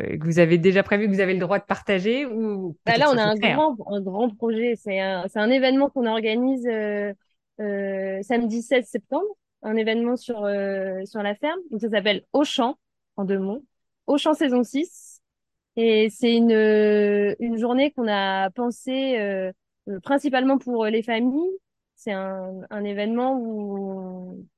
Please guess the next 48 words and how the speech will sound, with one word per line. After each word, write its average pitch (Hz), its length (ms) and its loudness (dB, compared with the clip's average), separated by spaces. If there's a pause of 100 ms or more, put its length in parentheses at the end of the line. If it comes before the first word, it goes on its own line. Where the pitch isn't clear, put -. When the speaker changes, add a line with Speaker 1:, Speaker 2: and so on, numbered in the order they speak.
(180)
Speaker 2:
on 208 40 -2
accueille 214 300 -2
un 208 80 -2
spectacle 220 640 -4
jeune 214 180 0
public. 247 540 0
On 214 60 0
accueille 220 340 0
aussi, 247 460 -2
euh, 196 180 -2 (320)
euh, 190 140 -6
des 190 100 -2
partenaires 233 480 0
avec 214 220 0
lesquels 220 360 -2
on 202 140 -2
travaille 214 460 0
qui 214 160 -10
vont 220 160 -2
proposer 226 420 -2
des 214 220 -2
ateliers, 220 680 -2
euh, 185 380 -4
des 202 160 -4
ateliers 220 300 -4
pour 220 120 -8
les 208 160 -4
enfants. 262 360 -4 (340)
Il 202 100 -6
y 220 60 0
a, 208 260 -6
il - 60 -6
y 214 40 -2
aura 220 200 2
aussi, 247 400 -2
euh, 185 680 0
une 247 120 2
visite 233 360 -6
de 202 280 -2
la 202 140 -2
ferme, 262 420 -2
donc 190 220 -6
ça 220 180 -6
tout 214 160 -16
public, 233 500 -4 (300)
et 262 240 0
également, 240 580 0
euh, 208 380 -2